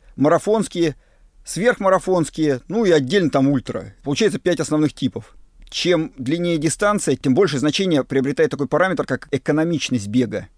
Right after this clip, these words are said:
А чем короче дистанция, тем значимее становится такой параметр, как мощность бега. И мощность как раз обеспечивается мышцами, продвигающими мышцами.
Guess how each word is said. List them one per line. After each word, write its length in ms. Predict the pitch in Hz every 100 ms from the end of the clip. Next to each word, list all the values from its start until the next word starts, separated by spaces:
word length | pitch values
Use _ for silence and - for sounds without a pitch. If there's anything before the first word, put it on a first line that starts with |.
| _ _ _
А 240 | 135 139 131
чем 240 | - 151
короче 320 | 147 220 -
дистанция, 600 | 156 143 160 135 - 113 - _ _
тем 280 | - 147 143 -
значимее 800 | 117 135 190 185 156 139 120 107 - _ _
становится 420 | - 139 156 165
такой 160 | - 139
параметр, 380 | 139 156 147 135
как 160 | 139
мощность 520 | 139 160 143 131 - 123
бега. 460 | 123 123 101 92 _ _ _
И 100 | 135
мощность 460 | 139 185 233 - -
как 160 | -
раз 140 | 170 139
обеспечивается 600 | 127 - 165 143 135 135
мышцами, 580 | 147 135 - 110 92 - _ _ _
продвигающими 960 | 135 165 135 151 131 127 113 - 113 110
мышцами. 480 | 113 - 101 104